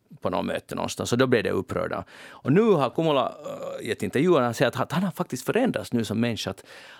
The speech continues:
att, att han vill bli ihågkommen som bara den där stränga som kör över alla andra, som är helt enkelt ett pisshuvud. Och, och vilket, det är hans profil har varit faktiskt det. Och det har varit lite tufft en viss tid i Finland att vara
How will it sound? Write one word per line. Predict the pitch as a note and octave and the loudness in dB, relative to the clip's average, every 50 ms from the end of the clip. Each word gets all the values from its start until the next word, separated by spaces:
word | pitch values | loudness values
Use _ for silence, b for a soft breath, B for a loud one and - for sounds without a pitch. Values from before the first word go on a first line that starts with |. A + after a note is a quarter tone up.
| B B | B B
att, | - A#2+ - - - - | -12 -12 -12 -12 -12 -8
att | B2+ B2+ - D3 | -8 -6 -2 -2
han | E3+ F3+ | 2 2
vill | F#3 F3+ D#3+ C#3 | 4 2 2 2
bli | C3 D3+ C#3+ | 2 0 0
ihågkommen | C3+ C#3 G#3+ F3+ A2 - - G2+ F#2+ F#2+ F2+ - | 2 2 2 2 2 0 0 0 0 0 -2 -2
som | - G#2+ G2 | -2 0 0
bara | G2+ A2 G2 F#2 | 2 2 2 0
den | F#2+ F#2+ F#2+ | -2 -2 0
där | F#2+ F#2+ F2+ E2+ F#2+ | 0 0 0 0 -4
stränga | F#2+ - - - C#3 C#3 C3+ A#2+ A2+ G#2+ G2+ F#2+ F#2 F2+ B B B B | -6 -6 -2 0 0 2 2 2 0 0 0 0 0 -2 B B B B
som | B - A#2 - | B -4 -4 0
kör | - B2 A2+ A#2 | 2 2 4 4
över | A#2+ A#2+ A#2 G#2 | 4 4 4 2
alla | G2+ F#2 F#2+ F#2 F2 G2 | 2 2 2 2 2 2
andra, | G#2+ G#2+ G#2 G2+ F2+ - F#2 G2 | 0 0 0 -2 -2 -2 -4 -4
som | - B2+ | -2 -2
är | C3 | -2
helt | C#3 B2+ C3 | 0 0 -2
enkelt | A#2 A2+ - | -2 -2 -2
ett | _ | _
pisshuvud. | - E3 B2+ - - - - G2 F#2 E2 - F2 - B B B B B B B | 0 0 0 0 -2 -2 0 0 0 0 -2 -6 -8 B B B B B B B
Och, | - - G2 | -2 -2 -2
och | - - G2 G#2 G2 - - - - - B2 | 0 2 0 0 0 0 -4 -8 -6 -4 -4
vilket, | C3 - D3 B2+ A2+ - - - B2 | -2 0 2 0 0 -2 -4 -4 0
det | C3 E3 | 2 2
är | F#3 | 4
hans | F3+ F3+ D3+ - - | 4 2 0 0 -6
profil | - _ D3+ D3+ E3 - A#3+ F#3 A2+ F#2+ | -8 _ -4 -4 0 2 2 2 2 2
har | F2+ G#2+ | 0 0
varit | A#2+ B2+ A2 F2 D#2+ | 2 2 0 -2 -4
faktiskt | - D2 - _ E2+ - - - | -8 -12 -12 _ -12 -10 -4 -2
det. | G2 F#2+ | -2 0
Och | A2 | 0
det | C3 | 0
har | C3 C#3 | 0 0
varit | C3 C#3 - | 0 0 -2
lite | D3 - - | -2 0 0
tufft | G#3+ G#3 - - - - | 0 0 0 -4 -10 -10
en | - - G#2 G#2+ | -6 -2 0 2
viss | A#2 B2+ B2 - | 2 2 0 0
tid | - A#2 G2 E2+ F2 | -2 -2 -2 -2 -2
i | - | -4
Finland | - G#2+ F#2+ F2+ F#2+ G2 | -2 -2 -2 -2 -2 0
att | A2 | 0
vara | A#2 G#2+ - - | 0 2 0 -4